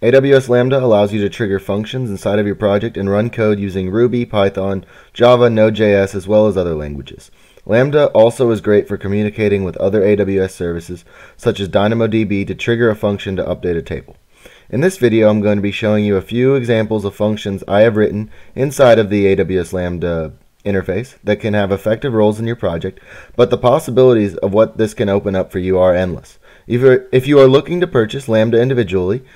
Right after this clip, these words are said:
it is available right here on the Unreal Marketplace, but we also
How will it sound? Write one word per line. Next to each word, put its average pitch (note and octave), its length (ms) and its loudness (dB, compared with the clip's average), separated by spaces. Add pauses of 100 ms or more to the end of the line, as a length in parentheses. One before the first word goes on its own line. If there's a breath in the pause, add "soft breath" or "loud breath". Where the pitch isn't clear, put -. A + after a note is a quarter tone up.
(140)
it - 80 -4
is A2+ 140 0
available A2 420 2
right G#2+ 240 4
here A2 240 0
on G#2 140 0
the G#2 120 0
Unreal G#2+ 280 0
Marketplace, G2+ 640 -6 (560 soft breath)
but B2 260 4
we B2 160 2
also C3+ 640 0